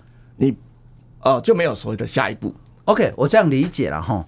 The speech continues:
Speaker 2: 如果我们先把它定位成这个叫做遗构，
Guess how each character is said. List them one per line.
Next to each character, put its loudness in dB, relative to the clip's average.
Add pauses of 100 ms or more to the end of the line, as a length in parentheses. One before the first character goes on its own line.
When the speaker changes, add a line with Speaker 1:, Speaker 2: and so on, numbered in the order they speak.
(260)
Speaker 2:
如 6
果 6
我 2
们 4
先 2
把 -2
它 0
定 -2
位 2
成 -4
这 -8
个 -6
叫 0
做 -2
遗 -4
构， 2